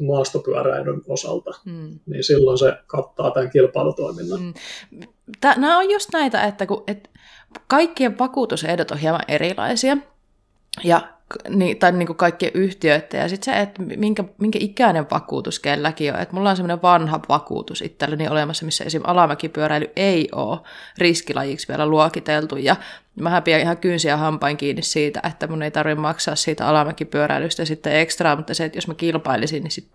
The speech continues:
Speaker 2: varmaan pitäisi tehdä jotain muutoksia siihen. Mut että niin se vakuu-, tässä just äsken mitä Jere sanoi, niin, ö, välttämättä se ei pidäkään paikkaansa enää siinä sun omassa vakuutuksessa. Eli kaikkien pitää,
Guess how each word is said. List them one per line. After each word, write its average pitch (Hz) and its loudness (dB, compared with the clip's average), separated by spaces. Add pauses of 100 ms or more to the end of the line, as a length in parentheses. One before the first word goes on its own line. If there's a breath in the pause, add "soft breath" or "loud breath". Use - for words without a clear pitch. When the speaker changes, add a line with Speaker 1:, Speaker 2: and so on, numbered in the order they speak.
Speaker 2:
varmaan 139 -4
pitäisi - -6
tehdä - -8
jotain 151 -4
muutoksia 151 -4
siihen. 170 -4 (720 loud breath)
Mut 165 2
että 165 4
niin 165 4 (100)
se 214 0 (160)
vakuu-, 220 4
tässä - 0
just 294 -2 (100)
äsken 185 0
mitä 165 0
Jere 165 2
sanoi, 156 -4 (220)
niin, 156 -2 (540)
ö, 147 4
välttämättä 170 2
se - -4
ei 160 2
pidäkään 165 -2
paikkaansa 151 -4
enää 143 -4
siinä 156 -6
sun 156 -4
omassa 156 0
vakuutuksessa. - -4
Eli 156 -2
kaikkien 175 0
pitää, 156 0